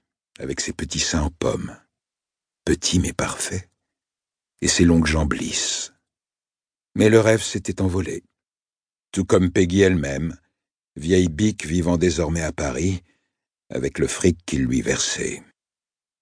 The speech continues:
Yolande, au moins, sa deuxième tentative d'accès au bonheur conjugal, était morte, mettant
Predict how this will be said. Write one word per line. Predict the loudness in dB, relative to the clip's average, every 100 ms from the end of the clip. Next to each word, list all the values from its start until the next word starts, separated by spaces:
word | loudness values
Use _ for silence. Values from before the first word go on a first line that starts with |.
| _ _ _ _
Yolande, | 2 6 6 6
au | 2
moins, | 4 4
sa | 2 -4
deuxième | -6 -2 -2 -2
tentative | -6 -6 -6 -4 -4
d'accès | -4 -4 -2
au | -2
bonheur | -2 -4 -6
conjugal, | -8 -8 -4 -2 -2 -4 -12 _ _ _ _ _
était | -2 2 2
morte, | 2 -2 -8 -12 -12 _ _ _ -10
mettant | -8 -4